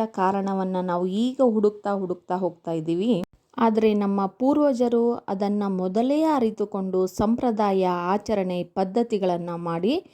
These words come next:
ಹೋಗಿದ್ದಾರೆ. ಇದರಲ್ಲಿ ಮುಖ್ಯವಾಗಿ ನಮ್ಮ ಆರೋಗ್ಯ ಒಳಿತು ಅಡಗಿದೆ. ಹಾಗಿದ್ರೆ ಬನ್ನಿ, ಈ ಶಿವರಾತ್ರಿ ಹಬ್ಬವನ್ನು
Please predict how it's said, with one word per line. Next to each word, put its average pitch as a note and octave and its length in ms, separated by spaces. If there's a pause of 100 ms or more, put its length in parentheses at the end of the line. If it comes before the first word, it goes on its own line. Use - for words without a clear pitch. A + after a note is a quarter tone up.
(320)
ಹೋಗಿದ್ದಾರೆ. D#3 640 (440)
ಇದರಲ್ಲಿ D#4 520 (380)
ಮುಖ್ಯವಾಗಿ B3 840
ನಮ್ಮ G#3 280 (480)
ಆರೋಗ್ಯ G#3+ 640 (640)
ಒಳಿತು G#3 560 (460)
ಅಡಗಿದೆ. D#3+ 680 (680)
ಹಾಗಿದ್ರೆ F4 540
ಬನ್ನಿ, D4+ 400 (240)
ಈ C4 200
ಶಿವರಾತ್ರಿ E4+ 680
ಹಬ್ಬವನ್ನು C4 580